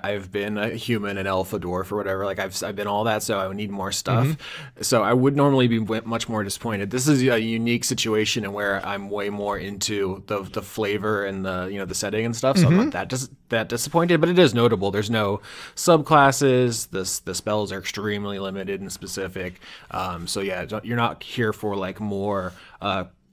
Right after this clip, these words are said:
Speaker 1: character sheet stuff. <laughs>
Speaker 2: Correct. I mean, uh, there's a lot of interesting information about how you could possibly make a planar-oriented character, but that's gonna be a lot of just making up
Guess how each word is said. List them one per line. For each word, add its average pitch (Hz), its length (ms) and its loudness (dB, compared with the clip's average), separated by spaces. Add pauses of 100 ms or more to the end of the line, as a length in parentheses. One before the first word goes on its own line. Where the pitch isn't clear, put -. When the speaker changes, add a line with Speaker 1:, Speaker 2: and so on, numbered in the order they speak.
(140)
Speaker 1:
character 117 380 2
sheet - 280 -6
stuff. - 520 -2
<laughs> - 40 -20 (380)
Speaker 2:
Correct. 135 400 2
I 143 60 4
mean, 113 300 4 (280)
uh, 117 360 6 (220)
there's 151 140 4
a 160 60 4
lot 160 220 8
of 185 100 0
interesting 165 420 4
information 131 560 4
about 113 200 4
how 123 100 4
you 120 160 4
could 107 240 -4
possibly 117 320 2
make 101 180 0
a 101 60 0
planar-oriented 110 840 0
character, 113 420 4
but 101 100 0
that's 113 180 4
gonna 113 140 2
be 107 60 4
a 101 80 4
lot 104 240 4
of 87 80 -6
just 92 200 -6
making 98 380 -2
up 92 100 0